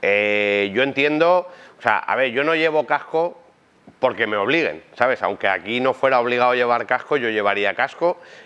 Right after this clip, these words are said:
y el casco, un integral, siempre protege mejor. Son quince días, mucho rato encima de la moto. Eh, multiplicamos por muy mucho las posibilidades de tener un accidente por cualquier cosa,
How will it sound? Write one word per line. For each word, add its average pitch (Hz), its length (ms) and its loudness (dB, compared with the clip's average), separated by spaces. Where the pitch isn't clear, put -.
y 104 220 -4
el 95 180 -4
casco, 123 640 0
un 131 180 2
integral, 127 560 0
siempre 123 320 -2
protege 95 960 -2
mejor. 135 460 -2
Son 135 280 0
quince 131 420 -2
días, 156 280 2
mucho 135 380 0
rato 131 260 0
encima 120 380 0
de 104 60 0
la 101 100 2
moto. 135 420 0
Eh, 107 380 2
multiplicamos 110 880 -2
por 117 280 0
muy 131 220 0
mucho 131 320 0
las 107 180 2
posibilidades 107 720 -2
de 107 120 -2
tener 101 360 -2
un 120 420 -2
accidente 117 680 0
por - 280 -2
cualquier 107 440 -2
cosa, 151 380 0